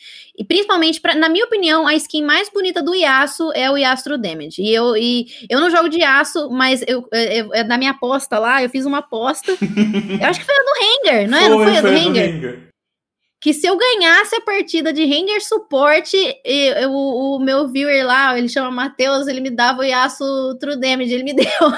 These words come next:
Speaker 2: <laughs> Gente, da K D A.
Speaker 1: E eu joguei, eu joguei de Yasuo True Damage, é, e, porque eu gosto muito da skin, eu acho maravilhosa essa skin.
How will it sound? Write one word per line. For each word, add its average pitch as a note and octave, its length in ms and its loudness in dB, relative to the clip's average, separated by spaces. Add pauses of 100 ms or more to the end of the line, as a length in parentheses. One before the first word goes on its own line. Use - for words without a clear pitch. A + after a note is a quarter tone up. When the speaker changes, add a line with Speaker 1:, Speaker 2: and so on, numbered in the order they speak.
(600)
Speaker 2:
<laughs> - 800 -16
Gente, B2+ 320 -14
da B2 260 -2
K D#3 140 0
D E3 240 2
A. C3+ 340 4
Speaker 1:
E B3+ 100 4
eu C4+ 120 4
joguei, F4+ 720 2
eu A#3+ 60 4
joguei D#4+ 360 0
de B4 80 -6
Yasuo F#4+ 280 2
True G#4+ 260 -2
Damage, C4+ 500 0
é, G#3 360 0
e, A#3 340 -2
porque A#3+ 160 -8
eu C4 60 0
gosto C#4 320 -2
muito D4+ 380 0
da C#4+ 60 2
skin, C#4+ 200 -4
eu B3 60 2
acho C4 220 -4
maravilhosa C4 600 2
essa A#3+ 100 -8
skin. G#3+ 320 -12